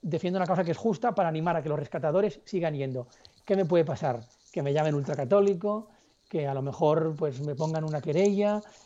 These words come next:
que me retiren no sé cuántos, que me digan, bueno, pues, no vale la vida de un niño, no vale la vida de un alma mucho más que la reputación, que tal, pues, adelante.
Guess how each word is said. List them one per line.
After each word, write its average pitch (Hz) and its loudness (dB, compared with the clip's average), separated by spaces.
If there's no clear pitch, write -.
que 180 -2
me 156 2
retiren 165 4
no 160 -2
sé 147 -2
cuántos, 190 2
que 170 -8
me 147 -4
digan, 160 -2
bueno, - -20
pues, 135 -16
no 175 4
vale 190 8
la 180 4
vida 175 4
de 165 4
un 156 0
niño, 160 -2
no 165 -2
vale 175 2
la 165 2
vida 165 4
de 156 2
un 156 -2
alma 147 0
mucho 175 0
más 151 0
que 165 -4
la 147 -2
reputación, 147 -4
que 143 -10
tal, 151 -4
pues, 139 -10
adelante. 120 -2